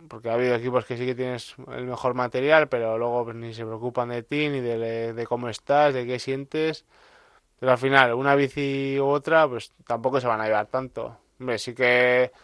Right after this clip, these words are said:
sí que llevamos buen material en el caja, no te, no te lo voy a negar. Pero sobre todo eso, lo que más valoro es,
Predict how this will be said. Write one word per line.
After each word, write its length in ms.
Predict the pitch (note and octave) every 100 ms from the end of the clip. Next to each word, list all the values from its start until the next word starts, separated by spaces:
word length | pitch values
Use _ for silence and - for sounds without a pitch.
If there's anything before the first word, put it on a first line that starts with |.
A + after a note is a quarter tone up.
| _ _ _ _ _ -
sí 180 | - C3
que 80 |
llevamos 280 | C3+ B2+ B2
buen 120 | B2+
material 480 | A#2+ A#2+ B2 C3+ C3
en 60 | A#2+
el 120 | A#2
caja, 260 | C#3 C3 A#2+
no 120 | A2+
te, 180 | A#2+ A2+
no 180 | A#2 A#2+
te 80 |
lo 80 | B2
voy 80 | A#2
a 40 |
negar. 420 | A2 A2 C3 A2+ _ _ _ -
Pero 160 | A2+
sobre 200 | A2 A2
todo 260 | G#2 B2 B2+
eso, 120 | B2+
lo 100 | A2+
que 80 | A2
más 140 | A#2
valoro 400 | B2 B2+ B2+ C3
es, 220 | B2+ -